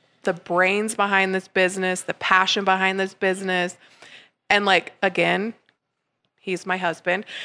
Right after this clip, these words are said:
And so I, I just get so frustrated that he is just not, like, massively celebrated and appreciated for the, what he has literally just from the bottom, like, brought to craft beer.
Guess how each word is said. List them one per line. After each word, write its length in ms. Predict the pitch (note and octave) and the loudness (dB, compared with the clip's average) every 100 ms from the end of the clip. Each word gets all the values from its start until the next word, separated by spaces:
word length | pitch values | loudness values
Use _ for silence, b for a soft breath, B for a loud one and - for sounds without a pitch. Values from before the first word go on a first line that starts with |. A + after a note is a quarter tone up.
| B | B
And 100 | G#3 | 0
so 80 | A3 | 2
I, 280 | G#3 G3+ G3+ | 4 6 4
I 60 | |
just 220 | G3+ A3 | 2 0
get 180 | - G3+ | 0 0
so 420 | - - F#3+ F#3 G3+ | -4 2 4 4 0
frustrated 600 | - F3+ F3+ G3+ G3+ G3+ | 0 0 2 0 0 0
that 100 | F#3 | -2
he 340 | - G3 F#3+ | -2 -2 0
is 160 | F#3 F#3 | 0 0
just 260 | F#3 F3 F#3+ | -4 -2 0
not, 180 | E3+ | 0
like, 280 | F3 E3 - | 0 -2 -6
massively 640 | F3 F3 E3+ E3+ G3 F#3 | -10 -4 -2 -2 -2 -2
celebrated 720 | F3 - F3 E3+ F3 F#3 F#3+ F3 | -2 0 2 2 2 2 0 -2
and 120 | E3+ | -4
appreciated 680 | F3 F3 F3+ - F#3 F#3+ F#3 | -4 -6 -4 -2 -2 -2 -2
for 140 | F#3+ | -4
the, 200 | F3 F3 | -2 -2
what 260 | F3+ F3+ F#3 | 0 0 0
he 240 | G3+ G3 | -2 -6
has 320 | F#3 F#3 E3 - b b b b _ | -2 -4 -4 -14 b b b b _
literally 460 | F#3 G3+ G#3+ G#3+ G3 | 0 2 4 2 0
just 200 | F#3+ - | -2 -2
from 160 | F#3 | -2
the 120 | F3+ E3 _ - | -2 -6 _ 2
bottom, 720 | E3+ F#3 G3+ F3 E3 E3 E3+ F3+ | 4 6 4 2 0 -4 -6 -2
like, 280 | E3+ E3 | -4 -2
brought 420 | F#3 F3+ F#3 - - | 2 4 4 0 -10
to 320 | - G#3 G3+ | -6 -4 -4
craft 440 | - F#3 F3+ - - | 0 2 2 -4 -2
beer. 540 | F#3+ F#3+ E3+ E3+ E3 | 0 2 2 2 -2